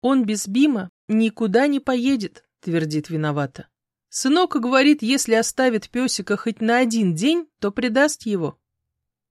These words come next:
Плохо, когда пятилетние дети запоминают и говорят это слово. Предатель. Не хочу, чтобы дети жили в таком мире.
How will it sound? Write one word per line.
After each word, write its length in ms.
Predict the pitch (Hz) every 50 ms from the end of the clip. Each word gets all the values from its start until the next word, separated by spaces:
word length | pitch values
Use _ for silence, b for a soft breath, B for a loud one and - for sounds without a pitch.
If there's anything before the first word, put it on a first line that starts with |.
| _ _
Плохо, 540 | - 180 170 170 170 160 - - - - - _ _ _ _ _ _ _ -
когда 300 | - 165 160 160 175 165
пятилетние 760 | - 170 151 - 175 180 190 208 170 - - 170 165 160 151
дети 320 | 151 208 254 233 - 165
запоминают 800 | 156 160 160 - 180 165 165 165 165 180 220 240 214 160 - -
и 80 | - 190
говорят 500 | 165 156 170 160 165 165 190 202 196 -
это 220 | 175 160 - 170
слово. 640 | 160 - - 190 175 170 165 151 139 135 120 127 _ _ _ _ _ _ _ _ _ _
Предатель. 760 | - - 147 143 143 139 151 143 135 131 - - - - - _ _ _ _ _ _ _ _ _ _ _ _ _ _ -
Не 140 | 208 226
хочу, 340 | 208 - 285 277 - - 302
чтобы 360 | 262 - - - 175 165 170
дети 320 | 156 160 226 254 240 - 165
жили 280 | 156 160 185 202 180
в 80 | 156 -
таком 400 | - - 156 147 - 180 170 170
мире. 460 | 165 165 160 151 143 135 135 123 -